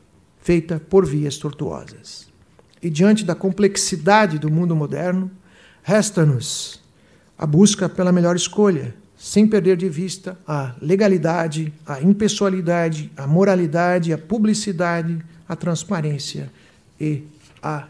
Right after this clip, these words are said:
eficiência. Como administrar, notadamente a coisa pública, não é um ato apenas da esfera individual, é que sempre estaremos abertos a ouvir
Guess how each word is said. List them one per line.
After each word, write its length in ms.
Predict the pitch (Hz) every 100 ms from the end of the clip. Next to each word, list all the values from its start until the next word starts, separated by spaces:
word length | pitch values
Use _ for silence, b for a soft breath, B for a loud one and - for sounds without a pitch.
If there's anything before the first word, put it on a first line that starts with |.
| _
eficiência. 760 | - 131 - - - 67 - - - _ _ _ _ _ _ b b b b b b _ _ -
Como 200 | 294 294
administrar, 920 | 220 226 208 - 190 180 127 113 - _ _ b b b
notadamente 600 | 156 151 196 190 180 175
a 40 | 151
coisa 280 | 170 160 170
pública, 500 | - 190 170 - - -
não 240 | 170 180
é 80 | 196
um 160 | 180
ato 300 | 180 170 -
apenas 640 | 160 156 165 170 139 123 - -
da 140 | 139
esfera 500 | 147 - 160 156 151 -
individual, 760 | 160 147 147 147 180 196 196 b b b b 185
é 80 |
que 120 | 185 190
sempre 360 | - 233 220
estaremos 440 | 214 208 190 190 185
abertos 460 | 165 185 175 151
a 60 | 175
ouvir 560 | 165 127 180 147 113